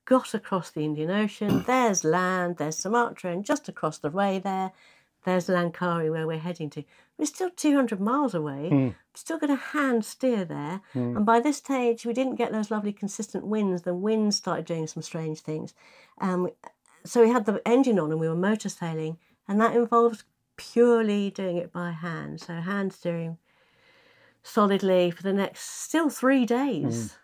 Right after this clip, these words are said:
Speaker 2: Mm.
Speaker 1: Oh, and that was hard because, you know, you, you think you've finished, but there's still <laughs> all that ahead of you.
Speaker 2: And when we eventually, uh, came to Langkawi, it was in a complete whiteout, wasn't it? There was
Speaker 1: Yeah, we
Speaker 2: so
Speaker 1: couldn't see
Speaker 2: much,
Speaker 1: anything.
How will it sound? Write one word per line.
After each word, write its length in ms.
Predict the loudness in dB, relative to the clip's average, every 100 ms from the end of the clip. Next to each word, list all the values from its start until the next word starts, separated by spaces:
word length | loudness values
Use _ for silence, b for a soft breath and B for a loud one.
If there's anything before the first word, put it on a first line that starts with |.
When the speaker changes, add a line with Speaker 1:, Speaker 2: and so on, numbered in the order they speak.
| _ _ _ _ _ -10
Speaker 2:
Mm. 80 | -6
Speaker 1:
Oh, 360 | -2 0 0
and 100 | 2 2
that 140 | 2
was 120 | -2
hard 640 | -6 -6 -4 -2 -4 -6 -8
because, 300 | -10 -12 -14
you 160 | -16 -14
know, 140 | -14 -18 -20 -18
you, 80 | -16 -12
you 80 | -12 -10
think 160 | -14 -12
you've 100 | -14
finished, 460 | -10 -8 -8 -10 -14
but 120 | -10
there's 120 | -10
still 380 | -10 -14 -4 -4
<laughs> 40 | -2
all 140 | -4
that 200 | -4 -8 -6
ahead 320 | -2 0 0
of 120 | 0
you. 240 | -2 -4 -6 _ _ _ _ _ _
Speaker 2:
And 520 | 2 6 6 4 0 -6 2
when 160 | 4
we 100 | 4
eventually, 760 | 4 2 2 -2 0 0 0 -4 _ _ _ _ _ _ _ -20 -12 -4
uh, 220 | 0 0 -4
came 320 | 4 8 8 6
to 360 | 4 4 4 6
Langkawi, 680 | 6 8 10 12 12 8 4 0
it 120 | 2
was 260 | 2 0
in 160 | -2 -2
a 40 |
complete 340 | -2 0 0 2
whiteout, 520 | 4 4 0 -8 -8 -6
wasn't 220 | -4 -4
it? 140 | -8 -12 _
There 60 | 2
was 60 | 4
Speaker 1:
Yeah, 80 | 6
we 40 |
Speaker 2:
so 80 | 10
Speaker 1:
couldn't 120 | 10 10
see 60 |
Speaker 2:
much, 300 | 8 4 0
Speaker 1:
anything. 160 | -4